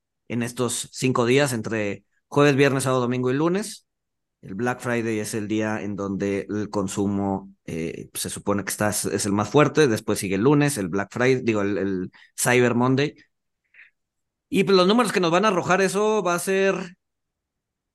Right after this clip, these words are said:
pues, nos va a dar la pauta de lo que venga para el gasto navideño y el consumo y bla, bla, bla, ¿no?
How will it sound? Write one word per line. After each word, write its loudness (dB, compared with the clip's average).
pues, -14
nos -8
va -2
a 0
dar -2
la -4
pauta -2
de 0
lo -6
que -8
venga -2
para -6
el -4
gasto -2
navideño -2
y -4
el -8
consumo -2
y -6
bla, 0
bla, -4
bla, -10
¿no? -6